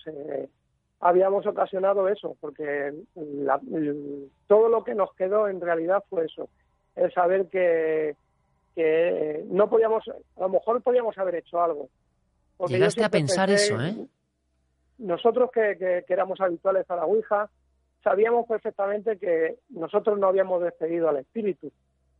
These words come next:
Speaker 1: Al no haber despedido al espíritu, sabíamos que teníamos la obligación de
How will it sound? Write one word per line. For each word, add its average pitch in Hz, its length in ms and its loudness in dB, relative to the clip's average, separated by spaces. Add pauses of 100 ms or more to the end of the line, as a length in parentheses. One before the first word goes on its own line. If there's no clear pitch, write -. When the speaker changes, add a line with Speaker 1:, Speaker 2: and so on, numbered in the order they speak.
(520)
Speaker 1:
Al 185 160 2
no 208 60 6
haber 214 280 4
despedido 202 340 0
al 196 80 0
espíritu, 226 460 -4
sabíamos 202 560 0 (140)
que 165 280 -2 (360)
teníamos 165 400 0 (420)
la 160 480 2
obligación 196 1000 0
de 165 120 -12